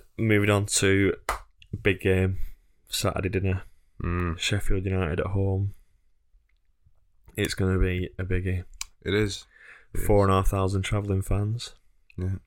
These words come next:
Speaker 2: should make for good atmosphere. A lot, lot on the line, really.
Speaker 1: Yeah.
Speaker 2: Um, th-, they obviously had a good win last night, but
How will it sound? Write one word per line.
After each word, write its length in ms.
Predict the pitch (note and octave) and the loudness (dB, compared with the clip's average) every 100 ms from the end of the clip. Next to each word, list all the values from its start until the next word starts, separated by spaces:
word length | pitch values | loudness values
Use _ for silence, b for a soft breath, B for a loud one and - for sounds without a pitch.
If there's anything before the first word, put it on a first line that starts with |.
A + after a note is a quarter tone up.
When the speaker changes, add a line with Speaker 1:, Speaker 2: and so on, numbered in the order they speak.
| _ | _
Speaker 2:
should 220 | - F2+ | -6 -2
make 240 | F#2 F#2 - | 0 -2 -2
for 300 | G2 F2+ - - | -2 -2 -2 -2
good 140 | G#2+ | -2
atmosphere. 600 | G2+ F#2+ - G2+ G#2 G#2+ - _ _ b b b b | -2 -2 -2 2 0 -2 -10 _ _ b b b b
A 60 | G#2 F#2+ | -8 -4
lot, 220 | G#2 G#2 - | 0 -2 -2
lot 180 | A2+ A2+ | -2 0
on 60 | G#2+ | 2
the 60 | |
line, 320 | G#2 G#2 G#2 G2+ | 2 4 2 2
really. 300 | G2+ G2+ A2 - _ | 2 0 -2 -8 _
Speaker 1:
Yeah. 300 | G#2 F2 F2 - - - _ F#2 | -4 -2 -4 -4 -6 -6 _ -8
Speaker 2:
Um, 500 | F#2 F#2 F2+ F2+ F2+ _ - - - | -6 -4 -4 -6 -8 _ -14 -4 -2
th-, 140 | - | -2
they 120 | E2+ F2 | 0 0
obviously 280 | E2 - F2 | 0 -2 -2
had 20 | |
a 60 | D#2+ | -2
good 180 | F2 | -2
win 160 | E2 E2+ | -2 -2
last 220 | E2 - | 0 0
night, 220 | E2 E2+ C#2 | 0 -2 -2
but 180 | D#2+ | -6